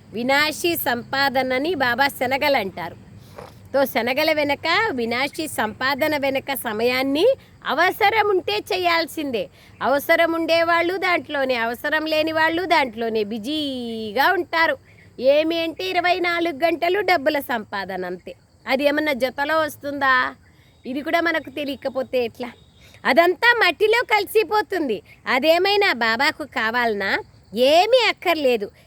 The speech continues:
ఏవైనా ఖర్చు మొదలైనవి చేసినా వాటన్నింటినీ మీకోసమే చేసుకుంటారు. ఇందులో పైసా ఖర్చు కూడా లేదు. యుద్ధం కోసం మందుగుండ్లను, ట్యాంకులను మొదలైన వాటిని కొనడం లేదు కదా.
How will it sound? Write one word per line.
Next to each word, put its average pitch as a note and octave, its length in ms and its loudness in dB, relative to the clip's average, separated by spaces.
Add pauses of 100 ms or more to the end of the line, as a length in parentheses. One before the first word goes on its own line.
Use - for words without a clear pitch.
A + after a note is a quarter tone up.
(120)
ఏవైనా F4 500 4
ఖర్చు F4+ 380 -2
మొదలైనవి E4+ 580 2
చేసినా D#4+ 540 2
వాటన్నింటినీ E4 760 0
మీకోసమే G4+ 640 0 (140)
చేసుకుంటారు. E4 680 -2 (380)
ఇందులో D4 280 2
పైసా B3+ 480 -2
ఖర్చు F#4 380 -4
కూడా F#4+ 280 -2
లేదు. B3 260 4 (380)
యుద్ధం D#4 400 2
కోసం G#4 460 0
మందుగుండ్లను, F4+ 800 2
ట్యాంకులను D#4+ 680 0
మొదలైన D#4+ 480 0
వాటిని D4 360 -4
కొనడం B3 460 0
లేదు C4+ 260 4
కదా. B3 380 -2